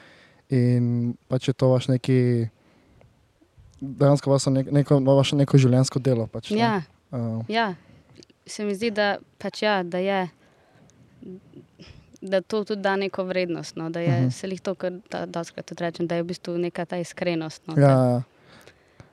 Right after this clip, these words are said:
Speaker 1: Ja, se če tako gledaš,
Speaker 2: Ja.
Speaker 1: ker vi, zdaj, če vzameš muziko zelo tako, eh, če se poglobiš v njo, ne,
Speaker 2: Mm.
Speaker 1: eh, vi se zelo tako odprete, tisti, ki napiše besedilo,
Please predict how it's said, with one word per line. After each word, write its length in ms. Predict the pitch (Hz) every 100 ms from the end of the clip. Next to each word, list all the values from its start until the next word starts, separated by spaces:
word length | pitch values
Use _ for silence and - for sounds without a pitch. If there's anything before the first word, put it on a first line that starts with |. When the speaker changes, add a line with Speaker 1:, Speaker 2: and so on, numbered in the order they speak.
| -
Speaker 1:
Ja, 140 | 160
se 120 | 156
če 120 | - -
tako 160 | 147
gledaš, 280 | 156 147 -
Speaker 2:
Ja. 60 | 139
Speaker 1:
ker 180 | 131
vi, 520 | 127 143 156 156 151 135 - - - - _ - - _ - - _ _ _
zdaj, 180 | 139 135
če 140 | - 127
vzameš 400 | 120 131 131 -
muziko 480 | 135 131 131 -
zelo 180 | 120 131
tako, 340 | 123 120 - -
eh, 320 | 113 110 107 - _ _ _ _ - _
če 140 | -
se 100 | 123
poglobiš 500 | - 127 127 123 139
v 100 | 131
njo, 220 | 131 127 127
ne, 180 | 120 151 _
Speaker 2:
Mm. 200 | - 175 165 131
Speaker 1:
eh, 480 | 117 113 113 113 - -
vi 180 | 127 131
se 120 | 147
zelo 120 | 156
tako 200 | 165 -
odprete, 680 | 139 - 135 135 - 107 101 _ -
tisti, 220 | 131 131
ki 100 | 123
napiše 320 | 113 135 127
besedilo, 460 | 110 - 120 117